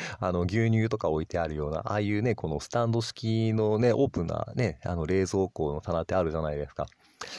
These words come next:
ああいったところにちょっと近づくのが <laughs> 寒くってですね、あ、なんか、あの、冷気を発している、近づけないぞ、なんて思ってたんですけれども、まあ、でもちょっとね、あの、まあ、店内少しなんか、あ、あの買い物忘れてたとかでね、ちょっと小走りで行ったりとかすると温まったりとかするので、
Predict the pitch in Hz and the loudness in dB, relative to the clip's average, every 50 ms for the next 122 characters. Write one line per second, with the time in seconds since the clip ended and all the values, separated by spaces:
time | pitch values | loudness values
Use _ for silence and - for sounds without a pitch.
0 | - - - 127 120 117 - 120 117 113 113 - 110 110 110 107 110 107 - - | -14 -8 -4 -4 -2 0 0 -2 -2 -2 -2 0 2 2 4 2 2 0 -2 -4
1 | 87 80 - - - 104 95 92 92 - - 98 87 78 78 78 78 80 82 87 | -6 -8 -8 -6 -2 -2 -2 -2 -2 -2 -2 -2 -2 0 0 0 0 0 0 0
2 | - - - 147 123 92 - - 101 - - - 98 98 92 - 101 101 107 107 | 0 2 4 4 4 4 2 0 -2 -2 -2 -2 -2 -2 -2 -2 0 0 0 0
3 | - 190 - - - 113 107 113 113 110 104 - - 107 - - - - 123 139 | 0 -2 -2 0 2 2 4 4 4 4 2 0 -2 -2 -2 -4 -2 2 4 4
4 | 131 117 135 139 135 127 - 117 107 - - 110 110 - - 123 120 110 113 - | 6 6 6 6 4 4 2 0 0 2 0 -2 -2 -2 -2 0 0 0 0 0
5 | - - 135 120 117 - 131 120 110 104 104 135 151 151 131 98 87 - 82 82 | 0 2 2 2 2 2 2 2 2 2 2 2 2 2 2 0 0 -2 -4 -2
6 | 85 85 85 - - - 87 80 78 78 - - - - 82 80 80 87 92 95 | -2 -4 -6 -8 -8 -8 -8 -6 -8 -10 -12 -12 -12 -10 -8 -8 -8 -6 -4 -2
7 | 104 104 95 - - - - - - - - 185 185 196 175 151 - 220 202 - | 0 0 -2 -2 -6 -8 -6 -6 -6 -4 0 2 4 4 4 4 2 -2 -2 0
8 | 120 107 104 101 95 90 87 85 82 - - 127 139 131 - 175 156 127 101 85 | 0 2 2 2 2 2 0 0 -2 -2 -2 -4 -4 -2 0 0 0 0 0 -2
9 | - - - - 113 104 - 95 90 92 - - - - 98 95 - _ - - | -2 -4 -4 -4 -4 -4 -4 -4 -6 -6 -4 -4 -4 -4 -4 -6 -8 _ -8 -4
10 | 120 117 120 120 - 120 117 117 113 110 110 110 110 - 113 113 113 - - 98 | -2 -2 -2 0 0 0 2 2 2 2 2 0 0 -2 -2 -4 -4 -4 -2 -2
11 | 90 87 85 - 82 85 92 107 110 - - - - 85 - - 98 101 95 - | -2 -2 -2 -4 -4 -2 -2 -2 -2 -2 -2 -4 -4 -4 -4 -2 0 0 0 0
12 | 92 82 78 - 90 - - 87 82 - 85 - 76 76 - - 87 - - 87 | -2 -2 -2 -4 -6 -6 -4 -2 -2 -2 -4 -6 -8 -10 -10 -10 -8 -6 -4 -6
13 | 87 - - 104 107 107 110 110 113 - 92 90 85 85 - - - - - 95 | -4 -2 -2 0 0 2 0 0 0 -2 0 0 0 -2 -2 -4 -4 -2 0 0
14 | 95 92 92 92 110 117 113 110 | 0 2 2 2 4 4 4 2